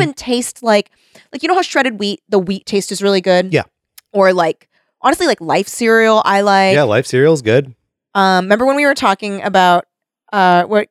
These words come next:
Speaker 1: Colin mentioned, milf cereal and
Speaker 2: <laughs>
Speaker 1: Special K?
Speaker 2: <laughs> Yeah, yeah, yeah, yeah.
Speaker 1: I love Special
Speaker 2: Special K
Speaker 1: K.
Speaker 2: with red berries. <laughs>
Speaker 1: Special K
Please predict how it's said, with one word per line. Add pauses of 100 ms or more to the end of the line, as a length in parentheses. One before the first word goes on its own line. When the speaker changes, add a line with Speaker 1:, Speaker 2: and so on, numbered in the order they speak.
Speaker 1:
Colin
mentioned,
milf
cereal (300)
and
Speaker 2:
<laughs>
Speaker 1:
Special
K?
Speaker 2:
<laughs> (300)
Yeah, (120)
yeah, (100)
yeah, (120)
yeah.
Speaker 1:
I
love
Special
Speaker 2:
Special
K
Speaker 1:
K.
Speaker 2:
with
red
berries.
<laughs>
Speaker 1:
Special
K